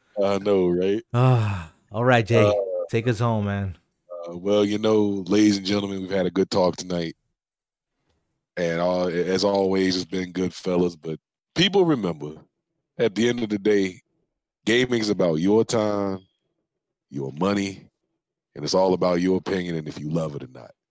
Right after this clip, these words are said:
Speaker 1: If you don't, don't buy the damn game. Like, seriously, it ain't, it ain't that serious.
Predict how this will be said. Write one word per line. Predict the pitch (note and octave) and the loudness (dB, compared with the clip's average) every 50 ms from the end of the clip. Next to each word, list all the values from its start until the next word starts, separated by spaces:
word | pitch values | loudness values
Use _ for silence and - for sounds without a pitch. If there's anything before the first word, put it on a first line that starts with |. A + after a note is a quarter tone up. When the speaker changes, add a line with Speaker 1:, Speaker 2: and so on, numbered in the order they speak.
| _ _ _ _ _ _ _ _ _ - | _ _ _ _ _ _ _ _ _ -6
Speaker 1:
If | - G2+ - F#2 | -4 -4 -4 -4
you | F#2 | -2
don't, | F2+ A#2+ B2 B2+ B2 A#2 - _ _ _ _ _ _ _ _ _ _ _ _ _ - | 0 0 2 2 0 -2 -6 _ _ _ _ _ _ _ _ _ _ _ _ _ -6
don't | F2+ F2 E2+ | -6 -6 -2
buy | D#2+ F2 E2+ E2+ | -2 -2 -2 -2
the | D#2+ | -4
damn | D#2+ E2+ E2 D#2+ D#2 D#2 | -4 -6 -6 -6 -8 -8
game. | E2 D#2+ D2+ D2 C#2 C2+ _ _ _ _ _ _ _ _ _ _ _ - | -8 -10 -10 -10 -14 _ _ _ _ _ _ _ _ _ _ _ _ -12
Like, | D2 D2+ D#2 D2+ _ _ _ _ _ - | -10 -10 -10 -12 _ _ _ _ _ -10
seriously, | - - G2+ F2+ E2 D#2 D#2 - - D2 C#2 - _ _ _ | -8 -4 -2 -2 -2 -2 -4 -6 -6 -10 -12 -14 _ _ _
it | E2 E2 | -12 -12
ain't, | E2+ C#2+ D#2+ | -12 -10 -8
it | F2 | -8
ain't | F2 E2 - | -8 -8 -8
that | D#2+ D2+ | -8 -10
serious. | - D2+ D2 C#2+ C#2 C2 B1+ - - | -8 -8 -8 -10 -10 -12 -14 -18 -20